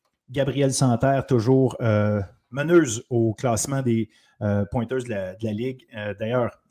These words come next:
euh, je, j'ai eu la, l'occasion de lui parler pour mon article, donc allez lire ça. Et chez les hommes, ben, Champlain-Lennoxville, on en parlait.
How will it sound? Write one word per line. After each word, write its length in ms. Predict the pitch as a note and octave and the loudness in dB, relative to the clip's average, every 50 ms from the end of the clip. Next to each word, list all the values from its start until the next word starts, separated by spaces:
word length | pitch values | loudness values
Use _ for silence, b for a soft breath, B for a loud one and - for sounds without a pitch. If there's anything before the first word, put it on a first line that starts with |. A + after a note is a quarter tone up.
| - | -8
euh, 360 | G#2+ G#2 G#2 G#2 G#2 G2+ G2 - - - | -6 -4 -2 0 0 0 0 -2 -4 -8
je, 340 | B2+ A#2+ A#2+ A#2 A2+ A2 G#2+ F#2+ - - | -4 2 4 4 4 4 0 -2 -6 -8
j'ai 140 | - - C3+ | -8 -8 -6
eu 100 | B2+ C#3 | -4 -4
la, 180 | D#3 C#3 B2 | -2 -4 -4
l'occasion 460 | A#2 A#2+ C3 C3 - C#3 C3 B2+ E3+ D#3+ | -4 -4 -6 -6 -4 -2 -2 -2 -4 -4
de 60 | C#3+ | -4
lui 100 | C#3 C3 | -6 -4
parler 260 | - C3+ A#2+ B2+ C3+ | -2 -2 -2 -2 -4
pour 140 | - B2+ A#2 | -4 -4 -2
mon 160 | A#2+ A#2 A#2 | -2 -2 -4
article, 280 | G2+ - - D#3+ C#3+ C#3 | -6 -8 -8 -10 -8 -8
donc 180 | C3+ A#2+ B2 | -8 -8 -8
allez 180 | B2 A#2 C3 C#3+ | -8 -8 -6 -4
lire 180 | C#3+ B2+ A2+ | -4 -4 -4
ça. 200 | - - F3+ G3+ B B B B B B | -2 0 -2 -2 B B B B B B
Et 80 | C#3 | -2
chez 160 | C#3+ - A3+ | 0 0 2
les 240 | A3+ A3 F#3+ D#3 D#3 | 4 4 4 6 6
hommes, 240 | G#3 A#3 A3 F#3 B2+ - B B B B B | 6 6 6 2 0 -4 B B B B B
ben, 120 | B D#3 E3+ | B 2 2
Champlain-Lennoxville, 760 | E3+ - E3+ D3+ F#3 G3 F#3+ F#3+ F3+ E3+ D3+ C3+ C3+ G3 G3+ | 4 2 0 0 0 0 0 2 2 2 0 2 2 2 2
on 100 | F#3 E3 | 2 2
en 120 | D3 C#3 C3+ | 0 -2 0
parlait. 400 | D3 C3 C3+ D3+ F#3 A3 G#3+ | -2 -2 -2 -2 -4 -6 -6